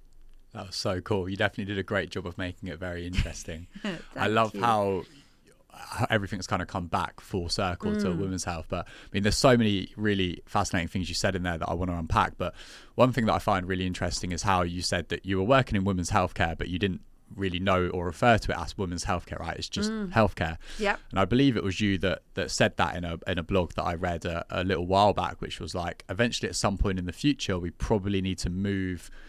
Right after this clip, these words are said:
Speaker 1: you know, it just needs to not be
Speaker 2: Definitely.
Speaker 1: referred to as women's healthcare. It's just healthcare.
Speaker 2: Yeah.
Speaker 1: And I found that really interesting because I'd only ever referred to it, h-, heard it referred to as women's healthcare or femtech, right?
Speaker 2: Yeah.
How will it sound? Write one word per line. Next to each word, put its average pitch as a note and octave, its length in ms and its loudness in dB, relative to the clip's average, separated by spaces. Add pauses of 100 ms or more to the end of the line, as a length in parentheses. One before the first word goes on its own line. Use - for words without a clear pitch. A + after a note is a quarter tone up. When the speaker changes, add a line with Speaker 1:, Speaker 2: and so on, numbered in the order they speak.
(340)
Speaker 1:
you F#2+ 160 0
know, - 60 -2
it E2+ 100 -6
just A2 180 -2
needs G#2 160 0
to G2 80 -2
not C#3 220 4
be A2+ 80 4
Speaker 2:
Definitely. G2+ 40 6
Speaker 1:
referred F2+ 400 2
to E2 200 -2
as - 240 -4 (100)
women's F2 320 -2
healthcare. - 320 -4
It's F#2+ 140 -2
just - 240 -2
healthcare. - 500 0 (180)
Speaker 2:
Yeah. F3 200 -2 (160)
Speaker 1:
And F2 220 2
I - 40 -4
found B2 220 8
that - 60 -6
really G#2 220 2
interesting G2+ 440 0
because F2+ 360 -2 (120)
I'd G#2 300 4
only G#2+ 340 4
ever F#2+ 180 -2
referred F2 440 -2
to F#2 140 0
it, - 140 -4 (200)
h-, - 220 -8 (120)
heard B2 240 6
it F2 80 -2
referred F2+ 380 0
to F2 200 -2
as - 460 -4
women's F2+ 240 0
healthcare F2 420 -2
or F#2 100 -6
femtech, F2+ 640 0
right? F2+ 220 -2
Speaker 2:
Yeah. G3 180 2